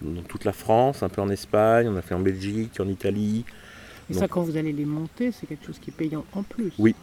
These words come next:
Speaker 1: mais là, on a des monteurs qui travaillent pour nous,
Speaker 2: D'accord.
Speaker 1: hein, des monteurs de yurts.
Speaker 2: Des, des sous-traitants,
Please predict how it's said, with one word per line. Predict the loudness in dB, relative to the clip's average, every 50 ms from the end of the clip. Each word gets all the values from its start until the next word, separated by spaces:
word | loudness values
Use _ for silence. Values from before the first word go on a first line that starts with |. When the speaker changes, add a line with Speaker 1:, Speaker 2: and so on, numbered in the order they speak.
| -14 -20 -18 -6 0
Speaker 1:
mais | 0 4
là, | 6 6 6
on | 8 6
a | 6
des | 6 6
monteurs | 4 4 2 0 4 4 4 4 2
qui | -4 -12
travaillent | 0 2 2 2
pour | 2 -2 -2 0 2
nous, | 4 2 2 0 -4
Speaker 2:
D'accord. | -10 -8 -10 -14 -14 -14 -20 -18 -14 -12 -10
Speaker 1:
hein, | -8 -6
des | -2 -2
monteurs | 0 4 4 4
de | 4 4
yurts. | 4 4 2
Speaker 2:
Des, | 0 -4 -8 -10
des | -10 -12
sous-traitants, | -12 -12 -16 -12 -12 -10 -8 -8 -8